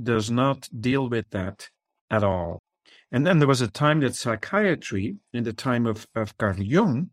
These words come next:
Jung spent a lot of time with his clients, right? And, and so did Freud. And of course, <laughs> then the shadow side was, certainly with psychoanalysis, that people in New York who could afford it were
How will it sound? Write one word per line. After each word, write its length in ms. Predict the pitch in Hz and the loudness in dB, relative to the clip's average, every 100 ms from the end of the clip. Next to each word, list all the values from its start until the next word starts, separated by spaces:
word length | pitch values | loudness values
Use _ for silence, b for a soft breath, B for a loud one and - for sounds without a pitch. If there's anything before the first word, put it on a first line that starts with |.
| B B B B B | B B B B B
Jung 280 | 117 170 240 | 4 6 4
spent 340 | - - 127 | 2 0 2
a 60 | 101 | 0
lot 380 | 95 95 110 139 | -2 0 2 2
of 120 | - | -2
time 320 | - 151 240 | -2 0 0
with 180 | 208 - | 0 -2
his 200 | 113 101 | -4 -4
clients, 640 | - 98 98 - - - | -2 -2 -4 -6 -12 -8
right? 260 | 117 190 254 _ - | -6 -6 -10 _ -4
And, 180 | 107 98 | -2 0
and 120 | 113 107 | 0 0
so 140 | 156 | 2
did 180 | 127 101 | 0 0
Freud. 400 | - 180 104 90 B B B B B _ - | 2 2 2 -2 B B B B B _ 0
And 140 | 127 | 2
of 120 | 117 - | 2 2
course, 280 | 156 - - | 0 0 -6
<laughs> 40 | |
then 380 | 113 135 175 165 | 2 6 6 4
the 80 | 151 | 2
shadow 380 | - 135 131 113 | 2 2 2 -2
side 360 | - 107 101 | -2 -2 -2
was, 400 | 95 90 101 - - _ - | -2 -2 -4 -6 -12 _ -10
certainly 460 | - 123 120 110 | 0 0 0 -2
with 200 | 98 101 | -2 -4
psychoanalysis, 1040 | - 113 104 101 98 104 123 120 - 107 - B B B B | -2 0 0 -2 0 2 2 0 -2 -6 -6 B B B B
that 220 | 113 104 - | -2 -2 0
people 380 | 127 123 113 | 0 2 2
in 140 | 113 117 | 4 4
New 120 | 123 | 2
York 580 | 117 101 98 101 104 - | 2 2 2 2 0 -4
who 140 | 113 | -8
could 160 | 104 113 | -4 -4
afford 400 | 107 110 107 104 | -4 0 2 2
it 240 | 107 104 - b b b - | 0 -4 -20 b b b -12
were 640 | 110 117 123 123 123 123 | -4 2 4 4 4 0